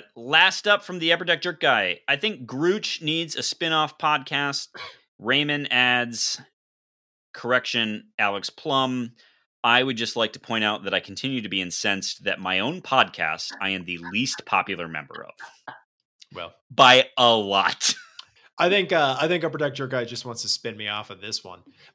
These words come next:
Speaker 2: But I want to spin off too of me and Upper Deck Jerk guy.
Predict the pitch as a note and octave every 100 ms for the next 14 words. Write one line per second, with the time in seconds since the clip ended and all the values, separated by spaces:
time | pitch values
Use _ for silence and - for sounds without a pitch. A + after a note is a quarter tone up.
0 | B2 D3+ C#3 - C#3 F3 C3 G#2 F#2+ _
1 | _ _ _ C#3+ B2+ A#2+ A2 - B2 A2
2 | G2+ - - A#2 G2 G#2+ A#2 A#2 A2+ B2+
3 | - A2 G#2+ G2 - A2 G2 A2+ G#2 G2
4 | F#2+